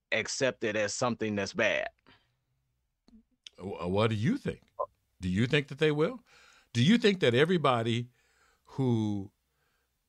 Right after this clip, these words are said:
Speaker 2: um, who's in the public sphere that says C R T is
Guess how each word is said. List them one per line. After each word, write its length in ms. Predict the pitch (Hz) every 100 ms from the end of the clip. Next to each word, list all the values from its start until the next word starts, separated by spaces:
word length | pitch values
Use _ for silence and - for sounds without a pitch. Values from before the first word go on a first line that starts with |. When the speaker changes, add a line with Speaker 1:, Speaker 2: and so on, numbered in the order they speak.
| -
Speaker 2:
um, 400 | 98 92 87 - _
who's 260 | - 117 104
in 140 | 139
the 80 | 160
public 440 | - 156 156 151 - -
sphere 640 | - - 117 87 85 107 _ _ _ _ _ _ -
that 160 | 101 92
says 440 | - 113 101 95
C 300 | - 156 160
R 100 | 147
T 500 | - 147 139 135 131
is 360 | - 104 90 95